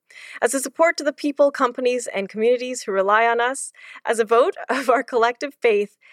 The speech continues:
that we will find solutions to address this virus together, and as a symbol to the world that the things that connect us are stronger than those that divide us." And I'm like, Princess is a subsidiary of Carnival, and you guys made twenty-one billion dollars in twenty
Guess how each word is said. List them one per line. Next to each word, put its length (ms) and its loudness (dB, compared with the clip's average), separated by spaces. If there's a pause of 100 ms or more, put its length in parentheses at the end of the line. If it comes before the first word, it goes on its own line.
(160)
that 120 2
we 80 0
will 120 4
find 340 0
solutions 680 -2
to 120 0
address 340 0
this 220 -2
virus 400 0
together, 520 0 (520)
and 180 4
as 80 0
a 80 -4
symbol 460 2
to 100 -16
the 100 2
world 520 2
that 140 -10
the 100 -12
things 380 0
that 120 -4 (140)
connect 340 -2
us 160 2
are 80 -4
stronger 500 0
than 200 -2
those 260 0
that 140 -10
divide 420 -2
us." 400 -10 (760)
And 80 2
I'm 80 4
like, 180 4 (580)
Princess 720 0
is 320 0
a 280 2
subsidiary 640 2
of 100 -2
Carnival, 460 -2
and 180 -12
you 80 -20
guys 160 -12
made 140 -8
twenty-one 500 -2
billion 300 2
dollars 380 2
in 80 -12
twenty 480 -8